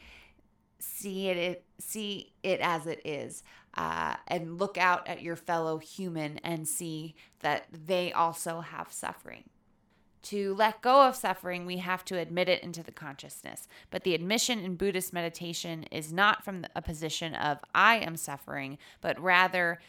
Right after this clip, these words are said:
there is presence of suffering, because we are not trying to identify with the problem, but simply acknowledge that there is one. And, um, before I get any deeper into the Four Noble Truths, I wanted to let you know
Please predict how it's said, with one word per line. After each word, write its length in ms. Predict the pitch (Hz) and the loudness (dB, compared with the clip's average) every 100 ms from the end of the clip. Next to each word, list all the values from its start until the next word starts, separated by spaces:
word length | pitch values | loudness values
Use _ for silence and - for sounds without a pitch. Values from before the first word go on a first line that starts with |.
| - | -6
there 180 | 170 170 | 2 2
is 240 | 135 160 - | 2 0 -6
presence 640 | - - 226 185 180 170 | -12 -2 -2 -2 -8 -10
of 160 | - 160 | -14 -10
suffering, 560 | - 139 - - 55 - - _ | -10 -10 -12 -16 -16 -20 -20 _
because 320 | 185 - 165 | -8 -6 -4
we 140 | 180 | -2
are 80 | 175 | 0
not 240 | 196 247 | 0 -2
trying 300 | - 233 220 | 0 -2 -2
to 100 | 196 | -2
identify 640 | 196 185 220 240 240 - 170 | -4 -2 0 0 0 -4 -6
with 180 | 156 160 | -6 -10
the 40 | - | -12
problem, 420 | 165 147 147 147 | -6 -6 -6 -10
but 200 | - - | -10 -6
simply 440 | - 214 202 208 - | -6 -6 -6 -6 -6
acknowledge 720 | 180 170 156 151 147 - - | -8 -4 -4 -4 -8 -12 -4
that 240 | 160 143 | -4 -4
there 180 | 156 151 | -8 -8
is 300 | - 147 139 - | -8 -8 -8 -14
one. 260 | - - - - - - | -14 -14 -18 -20 -20 -2
And, 200 | 185 190 | 0 6
um, 360 | 185 196 175 107 _ | 8 8 4 -10 _
before 400 | 202 - 220 254 | -2 4 6 8
I 180 | 233 220 _ | 8 4 _
get 320 | 214 190 - - | 2 2 0 -4
any 200 | 190 202 | -2 -4
deeper 360 | 185 175 170 | -6 -4 -2
into 420 | 170 165 - 180 | -2 -4 -6 -8
the 120 | 170 160 | -4 -6
Four 220 | - 170 | -2 -2
Noble 280 | 160 156 165 | -2 -4 -6
Truths, 360 | - 160 151 | -6 -8 -6
I 60 | - | -4
wanted 280 | 165 160 156 | -2 -4 -6
to 80 | 180 | -8
let 120 | - | -8
you 100 | 165 | -6
know 260 | 156 147 | -4 -4